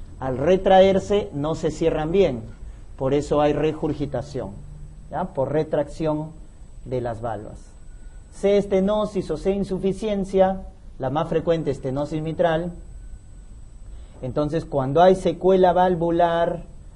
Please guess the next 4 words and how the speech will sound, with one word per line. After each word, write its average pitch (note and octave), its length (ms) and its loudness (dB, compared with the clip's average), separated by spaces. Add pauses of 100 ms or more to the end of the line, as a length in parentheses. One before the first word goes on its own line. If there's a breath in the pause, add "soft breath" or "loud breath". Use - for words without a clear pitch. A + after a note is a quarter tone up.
(240)
la D3 300 2
profilaxis D3+ 720 0
es D#3+ 280 -4
indefinida F#3+ 960 2